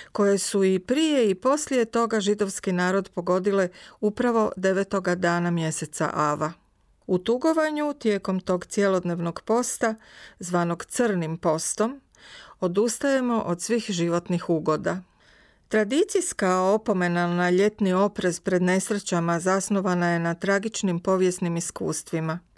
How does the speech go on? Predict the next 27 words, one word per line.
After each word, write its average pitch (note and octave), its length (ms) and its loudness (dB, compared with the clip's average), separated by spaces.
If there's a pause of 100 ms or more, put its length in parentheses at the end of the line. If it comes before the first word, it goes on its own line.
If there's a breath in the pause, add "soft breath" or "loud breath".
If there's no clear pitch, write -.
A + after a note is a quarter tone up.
(400 loud breath)
Upravo C4 420 2
u G#3+ 100 4
to A#3+ 200 -2
toplo A#3+ 460 0
doba F#3 320 2
godine F#3+ 560 0 (380 loud breath)
dogodile A#3+ 500 0
su G#3+ 140 -6
se - 160 -2
brojne A3 380 2
katastrofe G3 760 -2
u G3 80 0
staroj F#3+ 400 0
židovskoj F3+ 540 0
državi, F3 560 0 (420 loud breath)
od F#3 380 2
babilonske G#3 760 0
najezde F#3+ 840 2
i F3+ 40 4
uništenja F#3 720 0
hrama F#3 580 0 (360 loud breath)
do F3+ 120 2
konačne G3+ 500 0
propasti F#3+ 540 -2
hrama F3 440 0
i E3 60 -2
države G3+ 580 0